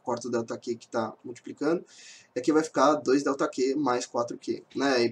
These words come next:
propriedade do limite, substitui delta Q por zero, finalmente aqui, ó,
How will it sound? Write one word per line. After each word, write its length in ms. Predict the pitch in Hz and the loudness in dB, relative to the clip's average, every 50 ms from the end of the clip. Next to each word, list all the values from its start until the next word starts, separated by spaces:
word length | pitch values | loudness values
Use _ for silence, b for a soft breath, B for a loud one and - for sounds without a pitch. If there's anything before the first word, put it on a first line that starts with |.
| - | -2
propriedade 560 | - 139 135 127 - 143 127 123 120 117 120 120 | -2 -2 -2 0 0 0 2 4 4 4 2 0
do 80 | 120 | 0
limite, 320 | 139 160 165 175 208 208 - | 0 4 4 4 4 2 0
substitui 480 | - - - - - - - 135 120 | -4 -6 -6 -8 -8 -8 -6 -6 -4
delta 260 | 120 123 120 - 127 | -4 -4 -4 -4 -6
Q 160 | 117 - 131 127 | -8 -8 -10 -8
por 180 | - 151 147 | -6 -6 -6
zero, 320 | 139 135 127 135 147 - - b b b b b b _ | -2 -2 2 2 2 2 0 b b b b b b _
finalmente 560 | _ - 123 135 143 139 131 127 143 143 - | _ -4 0 2 4 4 4 4 2 0 -2
aqui, 220 | 135 - - 123 120 | -4 -4 -2 0 0
ó, 100 | 113 | 0